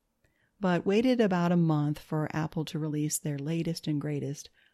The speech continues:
iPhone eleven Pro. This version had an even better camera, and the video options were amazing. As soon as it arrived,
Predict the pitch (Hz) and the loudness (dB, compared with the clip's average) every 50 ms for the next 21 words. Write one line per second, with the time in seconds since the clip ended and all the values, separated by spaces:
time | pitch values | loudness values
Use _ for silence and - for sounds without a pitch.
0 | _ _ - 170 170 180 175 - 175 160 156 151 143 - 143 143 143 147 160 165 | _ _ -2 -2 0 -2 -2 0 0 2 2 2 0 -2 -2 -2 0 0 0 0
1 | 151 147 139 135 143 - - - - 202 190 165 135 - - - _ _ _ _ | 0 0 -2 -2 -4 -6 -10 -10 -8 -4 -4 -4 -4 -4 -6 -10 _ _ _ _
2 | _ _ _ _ _ _ _ _ _ _ _ _ _ _ _ _ _ _ - 175 | _ _ _ _ _ _ _ _ _ _ _ _ _ _ _ _ _ _ 2 4
3 | 208 254 294 - - 180 147 143 143 143 143 - 151 143 143 143 143 147 156 - | 4 4 4 2 0 0 2 2 2 2 2 0 0 0 2 2 0 -2 -2 0
4 | - 165 160 151 151 170 180 170 165 156 151 165 160 160 156 - - 160 131 113 | 0 2 4 4 4 6 6 6 6 6 4 4 4 2 2 0 -2 -2 -2 -2
5 | 123 127 123 127 - - 170 156 147 147 143 151 151 143 165 180 202 190 170 156 | -4 -6 -6 -8 -6 -2 -2 0 0 0 0 -2 0 0 2 2 4 4 2 2
6 | 147 147 143 - - 156 147 139 - 170 170 156 - 165 151 151 147 151 151 151 | 0 -4 -6 -6 -4 -4 -4 -4 -4 -4 -6 -4 -2 0 0 0 2 2 2 2
7 | 151 151 160 127 82 80 - - - _ _ _ _ _ _ _ _ _ _ _ | 0 -2 -2 -4 -8 -8 -10 -12 -14 _ _ _ _ _ _ _ _ _ _ _
8 | _ _ _ _ _ _ _ _ _ _ _ _ _ _ _ _ _ _ _ _ | _ _ _ _ _ _ _ _ _ _ _ _ _ _ _ _ _ _ _ _
9 | _ _ _ - - - _ - 160 156 - - - 180 175 185 196 196 - 196 | _ _ _ -20 -20 -14 _ -4 -4 -4 -2 -2 0 0 2 2 2 0 0 0
10 | 196 220 220 180 151 139 135 135 135 139 143 147 - | 0 0 0 0 -2 -2 -2 -4 -4 -4 -6 -8 -10